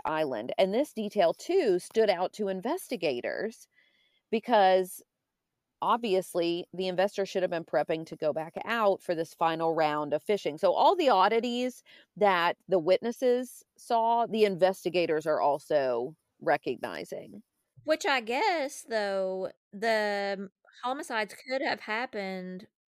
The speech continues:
Speaker 2: when they were already out to sea, because potentially they could have just been, like, hostages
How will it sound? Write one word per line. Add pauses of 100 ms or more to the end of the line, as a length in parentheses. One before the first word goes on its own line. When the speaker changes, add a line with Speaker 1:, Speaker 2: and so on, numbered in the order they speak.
(580)
Speaker 2:
when
they
were
already
out
to
sea,
because
potentially
they
could
have
just
been, (1080)
like,
hostages